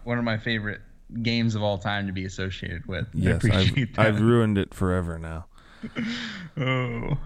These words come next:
Speaker 1: Yeah,
Speaker 2: Anyways.
Speaker 1: but that's, uh, that's, yeah, that's what we're continuing today. Uh, the,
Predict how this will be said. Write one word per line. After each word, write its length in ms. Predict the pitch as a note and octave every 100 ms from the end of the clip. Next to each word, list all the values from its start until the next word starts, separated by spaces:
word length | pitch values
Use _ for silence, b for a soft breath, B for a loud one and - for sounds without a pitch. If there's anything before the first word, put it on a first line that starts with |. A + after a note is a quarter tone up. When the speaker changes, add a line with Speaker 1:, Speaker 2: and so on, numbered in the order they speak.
| - - B B B B -
Speaker 1:
Yeah, 120 | C#3
Speaker 2:
Anyways. 140 | D#3+ A2+
Speaker 1:
but 40 |
that's, 240 | D#3+ E3
uh, 140 | F3+ E3+
that's, 260 | D#3+ D#3+ - - -
yeah, 240 | C#3+ C3 A#2+
that's 160 | A#2
what 80 | C#3+
we're 140 | C3
continuing 560 | A#2+ A#2 B2+ A#2+ A#2 A2+
today. 400 | A2+ A#2+ A#2 G#2 b b -
Uh, 300 | A#2+ B2 A#2+ - -
the, 360 | C3 C#3+ C#3